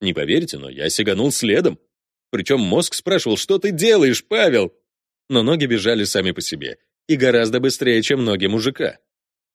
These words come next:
Финишировали возле стадиона. Новый рекорд арены!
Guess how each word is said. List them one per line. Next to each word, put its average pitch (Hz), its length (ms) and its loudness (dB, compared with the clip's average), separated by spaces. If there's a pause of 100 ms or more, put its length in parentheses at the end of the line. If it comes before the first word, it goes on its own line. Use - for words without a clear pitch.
(280)
Финишировали 190 720 2
возле 139 440 2
стадиона. 80 720 -4 (260)
Новый 151 520 2
рекорд 147 420 0
арены! 143 560 2